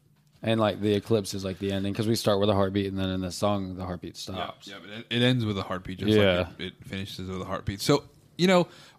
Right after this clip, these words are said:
Speaker 2: I just had this thought. I don't know if it's right at all, but
Speaker 1: Hit us.
Speaker 2: maybe maybe this all happens in a couple of minutes, like, this whole album, like, in somebody's
Speaker 1: Oh
Speaker 2: head.
Speaker 1: my
Speaker 2: Do you know what I'm
Speaker 1: God.
Speaker 2: saying? Do you know what I'm saying?
Speaker 1: Yeah.
Speaker 2: 'Cause it's just heartbeats, and this guy's going fucking crazy.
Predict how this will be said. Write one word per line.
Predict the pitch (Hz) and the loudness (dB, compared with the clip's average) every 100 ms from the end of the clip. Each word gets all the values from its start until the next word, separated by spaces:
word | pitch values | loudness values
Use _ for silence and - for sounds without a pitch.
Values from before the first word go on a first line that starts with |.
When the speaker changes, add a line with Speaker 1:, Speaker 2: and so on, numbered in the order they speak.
| - | 2
Speaker 2:
I | 120 | 4
just | 131 185 - | 6 4 6
had | 143 113 | 4 6
this | 156 - | 4 4
thought. | - 104 110 - | 4 4 4 4
I | |
don't | 139 143 | 6 8
know | 131 | 8
if | 117 | 6
it's | 107 | 2
right | 113 113 | 2 2
at | 104 | 2
all, | 107 131 | 2 2
but | 107 - - - 92 | 0 -6 -10 -18 -6
Speaker 1:
Hit | 98 127 | 2 4
us. | 113 | 4
Speaker 2:
maybe | 123 127 175 214 196 _ - - - | 2 2 2 0 -4 _ -20 -20 -4
maybe | 123 160 208 | 2 4 4
this | 190 190 - - _ | 4 2 0 -8 _
all | 135 147 | 2 4
happens | 143 147 123 | 4 2 0
in | 117 | -2
a | |
couple | 107 123 117 104 | -4 -6 -4 -4
of | |
minutes, | 104 107 - - - | -6 -8 -10 -18 -14
like, | 104 - | -14 -12
this | - | -10
whole | 113 | -6
album, | 92 101 98 101 | -4 -6 -8 -12
like, | - 110 | -12 -10
in | 113 | -8
somebody's | 107 110 143 | -4 2 4
Speaker 1:
Oh | 135 | 6
Speaker 2:
head. | 123 110 | 6 4
Speaker 1:
my | 98 90 85 | 2 0 -6
Speaker 2:
Do | - | -2
you | 95 | 4
know | |
what | 98 | 6
I'm | 98 | 6
Speaker 1:
God. | 95 | 6
Speaker 2:
saying? | 95 151 165 | 6 4 2
Do | 127 | 0
you | 131 | 2
know | 147 | 2
what | |
I'm | 156 | 0
saying? | - 131 143 107 | 0 2 2 4
Speaker 1:
Yeah. | 117 117 104 - | 6 6 4 4
Speaker 2:
'Cause | 147 | 6
it's | 147 143 | 6 6
just | 143 | 4
heartbeats, | 135 139 123 113 - | 4 4 2 0 0
and | 110 | -4
this | 107 | 0
guy's | 127 123 | 2 4
going | 120 110 | 4 2
fucking | - 113 98 | 2 -2 -4
crazy. | - 117 120 101 | -6 -4 -4 -8